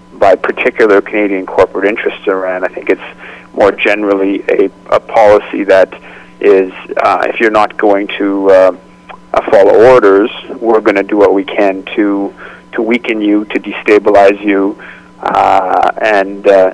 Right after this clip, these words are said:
and that in the more recent time, I think Iran has become, somewhat ironically, a, a little bit more powerful, uh, because of what,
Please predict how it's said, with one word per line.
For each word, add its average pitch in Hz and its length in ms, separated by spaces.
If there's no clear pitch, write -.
and 104 200
that 98 300
in - 160
the 101 80
more 107 300
recent 131 360
time, 98 260
I 95 40
think - 220
Iran 101 320
has 101 160
become, 104 580
somewhat 101 240
ironically, 101 760
a, 101 100
a 95 220
little 110 180
bit 107 180
more 98 180
powerful, 110 880
uh, 107 240
because 120 560
of 98 160
what, 101 240